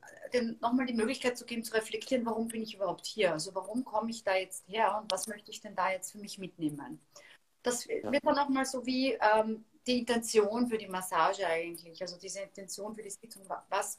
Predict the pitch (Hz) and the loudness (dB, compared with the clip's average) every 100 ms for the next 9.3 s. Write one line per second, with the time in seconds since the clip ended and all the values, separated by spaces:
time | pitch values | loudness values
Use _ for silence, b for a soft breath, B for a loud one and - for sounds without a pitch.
0 | - 202 - 214 - - 196 190 - 190 | -6 -6 -4 -8 -8 -2 -2 -2 -8 -8
1 | - b b b b - 196 202 214 202 | -10 b b b b -8 -6 -6 0 2
2 | 185 - 240 233 208 196 202 190 190 202 | 2 0 0 0 2 0 -2 -4 -4 -2
3 | 220 208 196 b b b - 240 294 285 | -4 2 2 b b b -4 2 4 4
4 | - 262 262 247 233 220 196 196 196 202 | 0 -4 -2 0 -4 -4 -6 -6 -8 -8
5 | 180 170 - b b b b 254 247 226 | -4 -4 -6 b b b b -2 2 6
6 | 220 262 262 - 240 240 226 226 220 214 | 8 6 0 -2 -2 -2 0 4 4 2
7 | - 202 208 240 - 247 220 214 190 214 | 2 4 4 2 -4 -8 -8 0 2 2
8 | - 247 226 214 220 214 202 208 202 - | 0 -8 -8 -12 -12 -6 -6 -8 -16 -18
9 | 185 185 | -8 -2